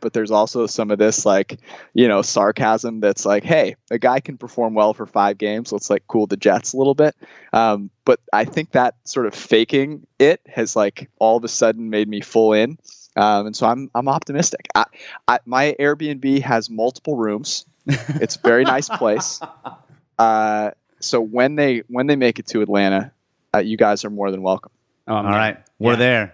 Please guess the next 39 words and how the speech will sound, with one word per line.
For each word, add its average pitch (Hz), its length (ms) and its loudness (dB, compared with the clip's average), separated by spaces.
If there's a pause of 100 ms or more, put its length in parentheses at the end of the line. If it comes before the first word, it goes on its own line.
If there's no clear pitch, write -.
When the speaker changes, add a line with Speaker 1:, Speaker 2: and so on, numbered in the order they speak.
(120)
Speaker 2:
Absolutely, 113 720 -2
it's 117 160 -8
not, 131 320 0
uh, 139 140 0
it's 120 120 -6
not 143 220 -2
too 147 120 -6
far 113 340 -2
from 117 180 -6
where 110 160 0
we 107 60 -2
reside. 98 560 -4
So 101 240 -2
we'll, 110 280 0
uh, 104 140 0
I'll 123 140 2
bring 143 280 -2
you 143 140 0
a 123 40 -2
good 123 300 -2
cheeseburger. 95 680 -4 (520)
Uh, 110 240 2
it 117 100 -6
may 131 180 2
n-, 135 200 -2
it 127 100 -4
may 131 160 2
not 131 240 0
include 135 260 -4
a 127 40 -4
boner, 113 420 -4 (220)
uh, 107 400 0
and 113 160 -2
then 113 320 -2
we 120 180 0
will, 113 360 0
we 120 120 0
will 110 180 -2
deadlift 113 720 -2